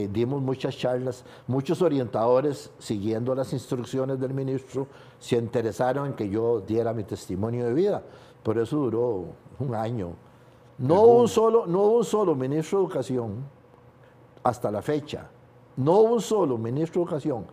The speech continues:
Speaker 1: hasta la fecha, después de Marvin Herrera, que se haya interesado
Speaker 2: Qué
Speaker 1: en que ese
Speaker 2: barbaridad.
Speaker 1: libro sea leído.
Speaker 2: Bueno,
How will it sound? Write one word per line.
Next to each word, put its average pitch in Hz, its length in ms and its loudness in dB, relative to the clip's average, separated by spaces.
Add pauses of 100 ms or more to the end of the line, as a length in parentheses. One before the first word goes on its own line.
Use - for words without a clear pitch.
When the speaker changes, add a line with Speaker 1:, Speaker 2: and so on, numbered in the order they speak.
(180)
Speaker 1:
hasta 117 300 -2
la 101 100 -4
fecha, 147 420 -4 (1080)
después 117 400 0
de 151 80 0
Marvin 147 340 -2
Herrera, 131 340 0
que 120 140 -4
se 120 80 -4
haya 113 140 -2
interesado 123 640 -6 (300)
Speaker 2:
Qué 135 120 -2
Speaker 1:
en 107 100 0
que 117 120 0
ese 113 140 -4
Speaker 2:
barbaridad. 113 220 0
Speaker 1:
libro 113 280 -4
sea 104 280 -6
leído. 101 240 -4
Speaker 2:
Bueno, 165 240 2